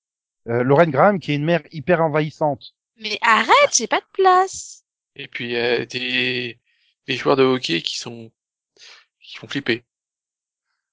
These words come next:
Speaker 1: Euh, oui, là, du coup, j'arrive à la fin du premier, j'ai fait, ah ouais, il faut que je voie le deux, hein, parce que je veux voir comment ça, ça va tenir sur une patinoire, hein.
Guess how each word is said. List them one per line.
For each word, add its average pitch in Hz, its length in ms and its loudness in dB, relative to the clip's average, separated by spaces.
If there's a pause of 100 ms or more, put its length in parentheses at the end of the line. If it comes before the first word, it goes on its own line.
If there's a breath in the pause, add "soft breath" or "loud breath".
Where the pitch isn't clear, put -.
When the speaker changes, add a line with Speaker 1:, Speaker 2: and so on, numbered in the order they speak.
(200)
Speaker 1:
Euh, 135 320 8
oui, 170 220 6
là, 160 160 6
du 143 140 -4
coup, 190 180 -6
j'arrive 143 280 2
à 139 40 6
la 135 100 4
fin 156 140 -2
du 139 140 -4
premier, 160 320 -2
j'ai 127 160 -4
fait, 139 140 -4
ah 123 140 4
ouais, 139 140 4
il 113 40 -2
faut 123 100 -8
que 113 60 -4
je 98 40 -8
voie 123 100 2
le 123 180 2
deux, 120 160 2
hein, 101 80 0
parce 107 160 -4
que 113 100 -10
je 104 100 -6
veux 113 60 0
voir 131 180 4
comment 123 240 0
ça, 113 160 -2
ça 113 120 -2
va 110 120 2
tenir 127 260 0
sur 113 200 -8
une 110 300 -8
patinoire, 98 520 -2
hein. 95 140 0